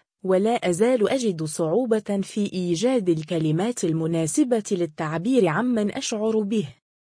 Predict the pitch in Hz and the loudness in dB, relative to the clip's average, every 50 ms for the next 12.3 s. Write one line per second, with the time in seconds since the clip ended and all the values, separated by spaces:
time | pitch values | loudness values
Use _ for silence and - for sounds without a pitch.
0 | _ 196 190 208 208 202 190 202 240 294 302 294 247 208 180 170 165 160 156 - | _ 0 2 2 4 4 4 2 2 2 2 2 2 2 2 2 0 -2 -4 -2
1 | - 254 262 240 208 - - 185 180 170 156 165 170 170 170 208 233 277 240 208 | -2 0 0 0 0 0 -2 -2 -2 0 0 -2 -2 0 0 0 0 2 0 0
2 | 190 180 - 170 170 170 - 247 294 - - 226 185 175 185 175 - - 185 175 | -2 -2 -2 -4 -4 -2 -4 -4 -6 -4 -4 -2 -2 -2 -2 -4 -4 -4 -2 0
3 | 202 262 277 262 - - 202 196 202 202 196 190 233 226 196 151 135 120 120 - | 0 0 -2 -4 -4 -2 0 2 2 0 0 0 -2 0 -2 -2 -6 -10 -14 -20
4 | _ _ _ _ _ _ _ _ _ _ _ _ - 190 208 226 240 240 - 247 | _ _ _ _ _ _ _ _ _ _ _ _ -2 0 2 2 2 0 0 0
5 | 240 240 247 254 262 - _ _ _ - - - - 294 302 285 240 202 180 156 | 0 0 0 -2 -4 -8 _ _ _ -20 -10 -4 -2 0 0 2 2 2 0 0
6 | - 160 151 147 - 226 247 240 202 196 175 - 185 165 156 170 208 240 233 202 | 0 -2 -2 0 0 0 0 2 0 0 -2 0 -2 -2 0 0 0 2 2 0
7 | 196 - - 214 202 196 170 165 220 - - 226 208 180 170 - 185 170 170 160 | 0 -2 -2 -2 0 0 0 0 -2 -2 -2 0 0 0 0 0 0 0 2 0
8 | 151 - - 175 175 170 165 170 175 220 240 233 220 214 208 202 - 196 165 165 | 0 -2 -2 0 2 2 4 2 2 2 0 0 0 0 0 -2 -2 -2 -2 0
9 | 175 233 262 262 202 185 175 170 165 165 170 165 160 156 151 147 156 - 254 - | 0 0 0 2 0 0 0 2 0 0 0 -2 -2 -2 -2 -2 -4 -6 -6 -4
10 | 240 220 - - 202 175 160 156 156 170 165 196 240 - _ - 233 226 - - | -4 -4 -2 -2 0 0 0 0 2 2 2 2 2 0 _ -4 -4 -2 0 -2
11 | 190 170 180 180 180 175 170 165 160 185 226 247 233 214 214 208 202 - - 254 | -2 -2 -2 -2 -2 -2 -2 -2 -2 -2 -2 -2 0 0 0 0 -2 -2 -4 -2
12 | 220 170 143 143 - | -2 -2 -4 -8 -12